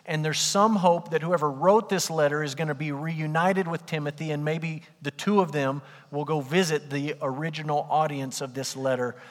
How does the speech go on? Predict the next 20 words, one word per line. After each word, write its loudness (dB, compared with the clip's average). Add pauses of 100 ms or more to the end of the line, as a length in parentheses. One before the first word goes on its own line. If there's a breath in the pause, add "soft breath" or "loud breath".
(280 loud breath)
together. -4 (220 loud breath)
We -4
know 2
that 0
Paul 4
and -2
Timothy -4
went -2
on 0
mission 0
trips -2
together, 2
so -4
we -4
know 0
there -2
was -4
a -10
connection -6
there. 0